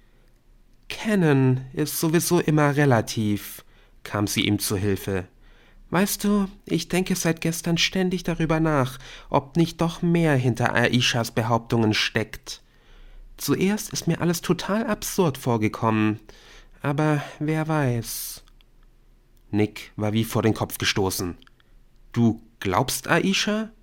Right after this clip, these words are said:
„Nein, vielleicht, ich weiß es nicht. Leute machen die unfassbarsten Dinge, Sachen, die man ihnen nie zugetraut hätte.“ Volltreffer. Nicks Gesicht wurde heiß.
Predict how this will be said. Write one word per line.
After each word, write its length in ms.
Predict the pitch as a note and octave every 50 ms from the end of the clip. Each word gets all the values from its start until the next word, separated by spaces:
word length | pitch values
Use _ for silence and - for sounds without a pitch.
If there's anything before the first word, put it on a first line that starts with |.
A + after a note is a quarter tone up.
| _ _ _ _ _ _ _ _ _ _ - - - - - -
„Nein, 640 | - F#3 F#3 F3+ E3+ D#3+ C#3 B2 B2 C3 - - - - - - _ _ _ -
vielleicht, 760 | - - - - - - F3 E3 D#3 C#3+ B2 B2 B2+ - - - - - - -
ich 340 | E3 E3 E3 E3 - - - -
weiß 280 | D3+ D#3+ E3 E3 -
es 160 | C#3+ C3 - A#2+
nicht. 540 | A#2 A2 G#2+ G#2 - - - - - - - - _ _ - - - - - - - - - -
Leute 600 | C#3+ D3+ F3+ G#3+ G#3+ - - G3+ F3 E3 D#3 -
machen 300 | - C3+ C3+ C3 - C3
die 120 | C3 C#3+ -
unfassbarsten 1000 | - G3 A3 A#3 A3+ - - F3 F#3+ - - - D3+ E3 E3 - - - D#3 D3
Dinge, 400 | D#3+ F3 G3 E3 G#2+ G#2 G2+ - - _ _ _ _ _ _ - -
Sachen, 500 | - - - E3 E3+ - F#3 E3+ E3 D#3+
die 140 | - D#3+ D#3
man 140 | D#3 D#3 -
ihnen 300 | - E3 D#3+ D#3+ D#3+ D#3+
nie 200 | E3 G3 A#3 A3+
zugetraut 640 | - - - G3+ F3+ F3 D3 C3 - A2+ A2 G#2+ -
hätte.“ 380 | A2+ G#2 - - G#2 F#2+ F#2+ - - - _ - - - - - - - - - - - - - - - - - - - - - -
Volltreffer. 920 | - - - A2 G2 F#2+ - - - F#2+ F2+ - - F#2+ E2+ E2 - - - - - - _ _ _ - - - - _ _
Nicks 300 | - G#2+ G#2+ - - -
Gesicht 340 | - G#2 - A#2+ G2+ - -
wurde 240 | G#2+ G2+ G#2+ F#2+ -
heiß. 480 | G#2 F2 E2+ D#2+ - - - - -